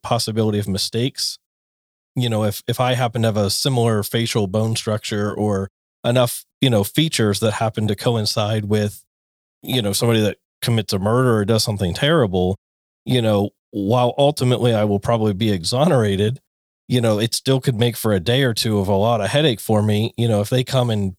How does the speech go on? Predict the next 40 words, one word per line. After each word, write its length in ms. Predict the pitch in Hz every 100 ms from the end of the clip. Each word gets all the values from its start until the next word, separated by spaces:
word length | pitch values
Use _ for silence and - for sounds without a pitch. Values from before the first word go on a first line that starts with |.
| -
bust 240 | 120 -
down 200 | 120 110
my 120 | 101
door 360 | 92 117 123 104
and 80 | 92
take 240 | 131 117
me 160 | 117 120
in 140 | 117
because, 440 | 110 - 107 98
you 80 | 110
know, 140 | 110 87
based 360 | 113 110 -
on 300 | 110 101 98 95 _ _ _
the 260 | 110 117 104
data 320 | 131 127 120
that 120 | 107
they 120 | 107
have, 360 | 107 101 85 -
you 140 | - 117
know, 80 |
right 160 | 104 110
off 160 | 110 -
the 100 | 110
bat, 380 | 139 156 104 - _ _ _ _ _ _ _ _
you 140 | 156
know, 320 | 139 113 127 147
I, 140 | 131 -
I 80 |
could, 240 | 117 104 - - -
<laughs> 200 | - -
I 80 | 107
could 160 | 139
certainly 340 | - 180 139 147
see 160 | -
that 220 | 135 117
posing 320 | - 120 113 95
problems. 520 | 156 180 110 98 98
And 120 | 107
it, 100 | -
and 300 | 98 101 95